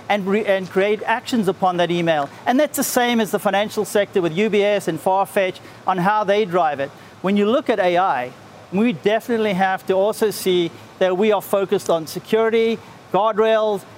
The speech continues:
and putting that, and we've been doing that for many years as well. We have a policy of using Open A I, uh, Open A I and many other open technologies in our A I platform.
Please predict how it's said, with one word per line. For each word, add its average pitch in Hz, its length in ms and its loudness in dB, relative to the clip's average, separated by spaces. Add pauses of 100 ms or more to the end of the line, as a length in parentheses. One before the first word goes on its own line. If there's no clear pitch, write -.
(120)
and 185 200 -2
putting 214 280 0
that, 180 140 2
and 202 180 0
we've 262 140 2
been 240 160 2
doing 214 260 0
that 202 180 2
for 190 140 -2
many 185 220 0
years 185 220 0
as 160 120 -6
well. 170 220 2
We 170 120 0
have 196 240 2
a 185 80 0
policy 202 600 -2
of 156 140 -2
using 185 400 -2
Open 190 280 0
A 175 160 2
I, 156 280 0 (400)
uh, 160 200 0 (200)
Open 196 460 0 (440)
A 202 160 2
I 202 220 2
and 175 260 0
many 220 260 0
other 185 460 0 (400)
open 208 320 -2
technologies 185 800 -2
in 185 120 0
our 180 180 0
A 175 140 2
I 170 140 0
platform. 147 680 -2